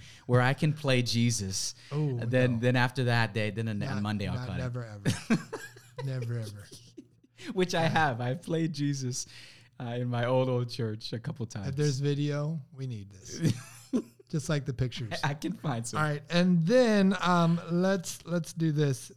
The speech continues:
Speaker 2: Uh, um, favorite boy band?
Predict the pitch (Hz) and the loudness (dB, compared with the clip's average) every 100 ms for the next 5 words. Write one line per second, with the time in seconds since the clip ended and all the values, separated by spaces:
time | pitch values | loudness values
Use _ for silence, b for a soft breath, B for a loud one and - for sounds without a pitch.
0 | - 143 143 139 135 117 b b b _ | -8 -4 -2 -2 -4 -8 b b b _
1 | _ _ 135 127 127 123 151 _ _ _ | _ _ -6 -6 -6 -8 -12 _ _ _
2 | - 156 156 139 135 123 113 104 | -4 -2 -2 -4 -4 -4 -6 -10